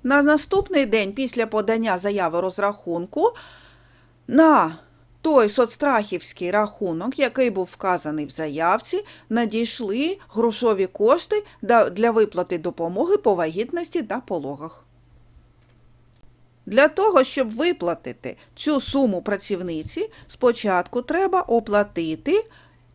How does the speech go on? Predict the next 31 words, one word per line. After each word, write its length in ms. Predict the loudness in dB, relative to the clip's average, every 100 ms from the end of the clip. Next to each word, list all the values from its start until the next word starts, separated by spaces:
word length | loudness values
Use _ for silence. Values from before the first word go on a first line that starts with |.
| _
єдиний 460 | -4 -2 0 0 0
соціальний 680 | -2 -4 -2 0 0 -4 -6
внесок 640 | -6 -4 -4 -2 -4 -4
за 280 | -2 0 2
рахунок 560 | -2 -2 -2 -2 -2
роботодавця. 880 | 0 2 0 -2 -4 -4 -6 -14 -16 _ -20 _
За 140 | -4 0
загальним 520 | 0 2 0 0 -2
правилом, 560 | 0 2 2 0 -2 -6 -20 -16
ставка 560 | -4 2 4 2 0
єдиного 520 | -4 0 0 0 -2
соціального 720 | -2 -4 -2 0 2 0 0 2
внеску, 500 | 2 0 -4 -6 -4
якщо 320 | -4 -2 -4
це 160 | -2
не 200 | -4 -2
особа 540 | -2 -4 -4 -4 -2 -4
з 60 |
інвалідністю, 880 | -4 -4 -2 -4 -2 -2 -2 -6 -6 -8 -20 -20 _ -8
е, 240 | -2 0
і 280 | 0 -2 -2
не 320 | 0 -2 -2 -6 _
інші 380 | -2 -2 -2 -8
спеціально 640 | -4 -4 0 0 2 -2
передбачені 720 | 0 2 2 2 -2 -2 -8
випадки, 500 | -6 -2 -2 -2 -2
то 120 | -2 -2
це 180 | -2
двадцять 360 | 0 2 2 -2
два 160 | -2 -2
відсотки 680 | -2 -6 -4 -4 -4 -14